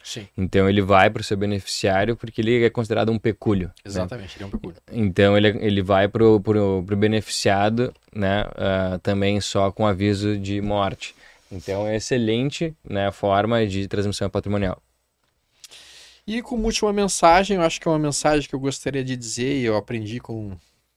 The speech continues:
Speaker 1: recentemente, meu irmão me deu essa mensagem, eu gostei muito do conceito, é aprenda a fazer a sua cama e foque em fazer a sua cama antes de tentar mudar o mundo.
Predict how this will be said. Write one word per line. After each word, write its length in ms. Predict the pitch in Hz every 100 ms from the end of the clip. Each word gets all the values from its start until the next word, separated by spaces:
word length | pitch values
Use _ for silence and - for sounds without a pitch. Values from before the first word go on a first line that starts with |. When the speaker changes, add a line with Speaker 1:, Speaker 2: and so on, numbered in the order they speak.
| _ -
Speaker 1:
recentemente, 960 | - 110 - 113 107 104 104 123 -
meu 80 | 107
irmão 300 | 98 98 107
me 120 | 101
deu 280 | 90 98 95
essa 200 | 87 -
mensagem, 480 | 98 101 - 104 101
eu 60 | 98
gostei 260 | 98 - 90
muito 180 | 95
do 60 | -
conceito, 540 | - - - 98 - 101
é 160 | 85 - 151 - _ _ _ _
aprenda 440 | - 117 143 160 165
a 20 |
fazer 300 | - 120 135
a 40 |
sua 200 | 123 117
cama 400 | - - 113 113
e 40 | 101
foque 440 | - 113 107 -
em 40 | 110
fazer 240 | 98 110
a 20 | 104
sua 180 | -
cama 440 | - - 110 107 -
antes 200 | 117 104
de 60 | -
tentar 280 | 101 - 101
mudar 240 | 98 95
o 80 | 92
mundo. 320 | 85 78